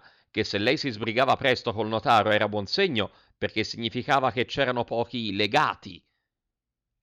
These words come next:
A queste parole il vecchio ha dato in una tal risata che credo non ne abbia fatte di simili in tutta la sua vita, e poi, regalandomi i suoi occhiali d'oro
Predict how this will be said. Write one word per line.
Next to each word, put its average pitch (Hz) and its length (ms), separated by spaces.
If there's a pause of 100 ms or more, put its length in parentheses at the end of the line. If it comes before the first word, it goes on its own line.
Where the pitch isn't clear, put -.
A 123 120
queste 151 320
parole 120 560 (200)
il 139 200
vecchio 107 340
ha 98 60
dato 107 320
in 98 100
una 98 220
tal 120 180
risata 104 580 (280)
che 123 180
credo 127 300
non 139 240
ne 123 120
abbia 107 300
fatte 117 360
di 104 120
simili 107 400
in 98 140
tutta 120 260
la 104 120
sua 101 140
vita, 92 360 (340)
e 185 140
poi, 208 360 (120)
regalandomi 123 720
i - 20
suoi 104 260
occhiali 101 380
d'oro 107 400